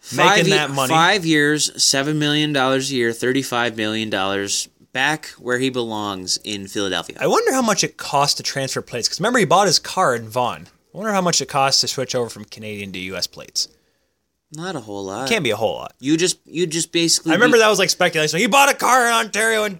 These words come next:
Speaker 2: Toronto area. He's gotta stay. I'm like, "Uh, that's not necessarily the case."
Speaker 1: All, all he has to do
Speaker 2: He
Speaker 1: is
Speaker 2: wasn't taking anything less than he was getting paid, though. You,
Speaker 1: You have
Speaker 2: it's
Speaker 1: to, well, I mean,
Speaker 2: and
Speaker 1: all
Speaker 2: that's
Speaker 1: he
Speaker 2: a, that's a payday.
Speaker 1: Are we talking about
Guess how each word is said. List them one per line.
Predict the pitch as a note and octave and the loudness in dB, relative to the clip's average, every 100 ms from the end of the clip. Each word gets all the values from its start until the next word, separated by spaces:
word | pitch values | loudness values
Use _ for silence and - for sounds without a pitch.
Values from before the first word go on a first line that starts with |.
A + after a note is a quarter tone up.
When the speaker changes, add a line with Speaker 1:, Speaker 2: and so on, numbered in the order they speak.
| - | -8
Speaker 2:
Toronto | - G#3+ G#3+ G#3+ | -2 2 4 4
area. | G#3 G#3 F#3+ | 4 4 4
He's | E3+ E3 | 4 2
gotta | F3+ F#3 E3 | 4 4 4
stay. | - - E3+ E3 | 2 2 4 4
I'm | D3 B2+ | 2 -2
like, | C#3+ | -4
"Uh, | E3+ F3 D#3 C3+ | -2 0 2 2
that's | A#2+ - | 2 -2
not | A2 G#2 | -4 -4
necessarily | A#2+ - A#2 | -2 2 0
the | G2+ | 0
case." | C3+ A#2 | 0 2
Speaker 1:
All, | D#3 G#3 A#3 | 4 4 2
all | - F#3+ | 2 2
he | G#3+ | 2
has | G#3+ - | 2 0
to | C#3+ | 0
do | C#3+ F#3+ | 0 4
Speaker 2:
He | F#3+ | 4
Speaker 1:
is | A3+ | 4
Speaker 2:
wasn't | C4+ A#3 F#3 | 4 4 0
taking | E3+ D#3 C#3 | -2 -2 -2
anything | C3+ C3 A2+ | -2 -4 -6
less | A#2 - | -2 -2
than | G#2 | -2
he | |
was | F#2+ | -10
getting | C#2+ | -12
paid, | B1+ D#2 B1+ | -16 -20 -20
though. | G1+ - _ | -20 -20 _
You, | D3 E3+ D#3+ - | -4 -4 -4 -6
Speaker 1:
You | - A3+ | 0 2
have | |
Speaker 2:
it's | A3+ | 2
Speaker 1:
to, | G3+ | 0
well, | F3+ F#3+ D#3 | 2 2 4
I | D#3 | 2
mean, | D#3 | 2
Speaker 2:
and | D#3+ | 2
Speaker 1:
all | |
Speaker 2:
that's | F#3 F#3+ | 4 4
Speaker 1:
he | |
Speaker 2:
a, | C#3+ | 4
that's | C#3+ E3+ D#3+ | 4 4 2
a | G#2+ | -4
payday. | - - C#3+ C#3 G2 | -2 2 4 4 2
Speaker 1:
Are | C#3 | 4
we | E3+ | 4
talking | E3 G#3 A3 | 6 4 2
about | F3+ D#3 - | 2 2 0